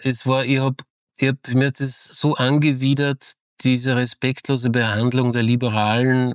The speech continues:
Großlogen in Österreich. Es gibt ja tausend Freimaurer und Freimaurerinnen der liberalen Großlogen. Die sind einfach, äh, untadelig, moralisch gesehen, was die Menschenrechte betrifft.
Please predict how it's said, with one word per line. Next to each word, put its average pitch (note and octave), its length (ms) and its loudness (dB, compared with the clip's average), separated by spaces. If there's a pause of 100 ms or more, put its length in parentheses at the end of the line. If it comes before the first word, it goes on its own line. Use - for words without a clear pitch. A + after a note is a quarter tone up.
(100)
Großlogen A#2+ 640 0
in A#2 120 2
Österreich. A#2 340 0
Es A2+ 120 -2
gibt - 200 -4
ja C3+ 160 0
tausend D3+ 800 -2 (800)
Freimaurer C3+ 800 0
und C3+ 140 -2
Freimaurerinnen B2 880 0
der B2 120 0
liberalen A#2+ 720 2
Großlogen. G#2 760 -2 (580)
Die G#2+ 80 0
sind A2+ 240 2
einfach, B2 480 -2
äh, - 260 -2 (280)
untadelig, A2+ 960 2
moralisch A2 560 2
gesehen, G#2+ 300 0
was G#2 120 -4
die - 100 -4
Menschenrechte G#2 680 -2
betrifft. F#2+ 440 -2